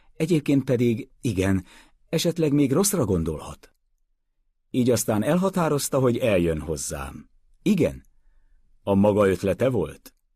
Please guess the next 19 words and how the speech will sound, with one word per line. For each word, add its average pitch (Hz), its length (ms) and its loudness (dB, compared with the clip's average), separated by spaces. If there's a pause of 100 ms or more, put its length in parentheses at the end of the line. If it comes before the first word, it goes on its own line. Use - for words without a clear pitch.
(460)
"Harry 175 300 2
mondta, 110 380 2
hogy 110 160 0
jobb 120 160 2
lesz, 87 180 0
ha 90 100 -2
eljövök." 80 540 -4 (880)
"És 120 260 0
mit 240 220 2
tanácsolt 98 600 -2
Harry? 98 600 0
Mit 202 240 0
mondjon 95 340 2
el 87 160 0
nekem?" 80 500 -4 (720)
"Az 143 160 -2
igazat." 139 520 -4 (680)
"És 101 200 -2
elmondta?" 92 800 -2